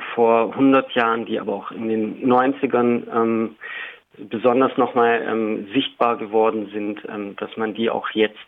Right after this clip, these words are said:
ähm, in großen Teilen erkennen und vielleicht an anderen, ähm, Momenten des Gediehenseins ansprechen kann.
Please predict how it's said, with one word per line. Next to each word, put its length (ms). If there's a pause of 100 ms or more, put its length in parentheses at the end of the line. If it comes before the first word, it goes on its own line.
ähm, 240
in 100
großen 440
Teilen 260
erkennen 480
und 160
vielleicht 400
an 100
anderen, 440 (720)
ähm, 420
Momenten 580
des 140 (300)
Gediehenseins 1000
ansprechen 720
kann. 380